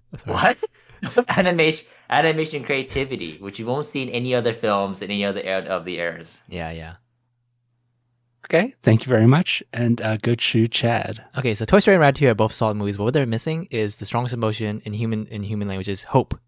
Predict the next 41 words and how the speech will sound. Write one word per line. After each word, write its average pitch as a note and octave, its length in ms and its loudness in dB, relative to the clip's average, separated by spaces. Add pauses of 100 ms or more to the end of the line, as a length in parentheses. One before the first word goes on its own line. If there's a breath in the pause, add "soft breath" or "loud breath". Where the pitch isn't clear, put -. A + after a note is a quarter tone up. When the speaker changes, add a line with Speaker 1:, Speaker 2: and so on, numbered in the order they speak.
(880)
Speaker 2:
Uh, G2+ 340 0 (100)
Elemental D#3 360 8
gives B2 280 4
people A2+ 400 -2
hope - 500 4
that - 240 0
Pixar A2+ 500 2
is A2+ 200 -2
coming A#2 280 -2
back G#2 260 2
from, G#2 340 -8
uh, G2+ 80 -8
and, G#2+ 420 -4
and, A2 220 -6
and G#2 220 -6
is G#2 120 -4
gonna A2+ 180 0
be, A2 220 -6 (140)
have A2+ 300 -2
that G#2 160 0
Pixar G2+ 300 -4
uniqueness G2 460 -8
in G2+ 140 -6
their F#2+ 160 -4
future - 280 -12
movies. F#2 460 -10 (580 loud breath)
'Cause A#2 140 2
it's, C3 240 -2 (400 soft breath)
it's - 300 -4
not G3+ 180 6
only G#3 140 6
that, G3 160 6
it's F3 140 0
made E3 280 6
by D3+ 440 10
a C3 120 2
minority A#2+ 480 4
director, G#2 400 0
Korean A2 220 -2
American G2+ 300 -2
guy. F2+ 320 0